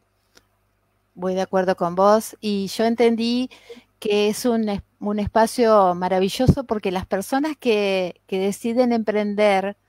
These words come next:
eh, se encuentran con muchas dificultades, pero fundamentalmente que son interiores, ¿no? Los temores, los miedos,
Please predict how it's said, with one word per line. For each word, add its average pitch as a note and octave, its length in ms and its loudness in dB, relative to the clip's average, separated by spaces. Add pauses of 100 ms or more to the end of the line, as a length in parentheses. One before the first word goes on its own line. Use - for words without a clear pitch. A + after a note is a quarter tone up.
(520)
eh, F#3 460 -2 (520)
se - 140 -6
encuentran B3+ 600 4
con G#3 380 0
muchas B3 440 2
dificultades, A#3 960 2
pero A3 160 2
fundamentalmente A3+ 880 0
que A#3+ 100 0
son B3 200 0
interiores, G3 840 4
¿no? A3 340 2 (360)
Los F#3 180 -4
temores, G3+ 1000 6
los E3+ 200 -4
miedos, A3+ 840 4